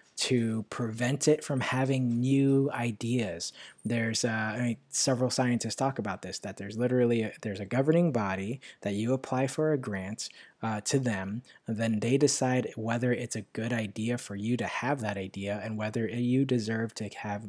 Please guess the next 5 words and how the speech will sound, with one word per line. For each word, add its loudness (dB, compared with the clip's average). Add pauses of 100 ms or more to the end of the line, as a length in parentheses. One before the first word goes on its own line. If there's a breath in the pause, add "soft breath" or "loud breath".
(120)
have -6
money. -2 (400 loud breath)
And -2
so -4 (720 loud breath)
it, -4